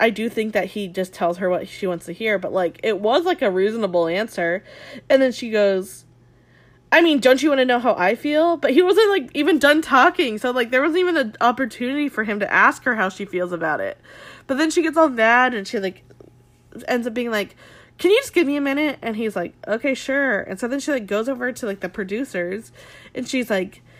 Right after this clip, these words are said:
"He's just telling me, like, he's just, like, a robot. Like, he's just telling me, like, there's, like, no feelings behind his words. He's just telling me what I wanna hear, but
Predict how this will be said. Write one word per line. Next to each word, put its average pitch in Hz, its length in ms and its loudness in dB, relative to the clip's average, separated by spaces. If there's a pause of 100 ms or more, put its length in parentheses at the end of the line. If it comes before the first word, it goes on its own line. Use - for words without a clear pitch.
(200)
"He's 339 180 6
just 440 160 2
telling 349 260 6
me, 370 180 4
like, 262 160 0
he's 302 180 0
just, 339 140 -2
like, 330 100 -4
a 370 60 4
robot. 226 500 4
Like, 202 140 -2
he's 262 200 -2
just 277 160 -6
telling 254 260 -2
me, 262 120 -2
like, 202 260 -2 (240)
there's, 247 220 0
like, 262 120 0
no 240 260 2
feelings 226 760 -2 (680)
behind 277 380 0
his 262 160 -4
words. 214 420 0
He's 226 160 -6
just 254 180 -8
telling 269 240 -2
me 262 120 -4
what 226 140 -2
I 202 80 0
wanna 196 180 -4
hear, 320 340 -2
but 185 180 -6